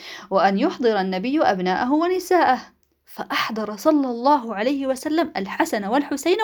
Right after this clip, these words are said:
وفاطمة رضي الله عنهم أجمعين، ودعاهم إلى المباهلة بأن يبتهل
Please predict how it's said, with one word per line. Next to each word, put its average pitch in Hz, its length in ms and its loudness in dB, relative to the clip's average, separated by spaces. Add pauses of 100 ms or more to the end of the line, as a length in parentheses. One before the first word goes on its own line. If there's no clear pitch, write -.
وفاطمة 180 420 0 (600)
رضي 214 300 4
الله 196 380 0
عنهم 262 300 0
أجمعين، 180 480 -8 (500)
ودعاهم 202 480 0
إلى 294 140 0
المباهلة 262 680 4 (360)
بأن 240 340 -2
يبتهل 254 600 0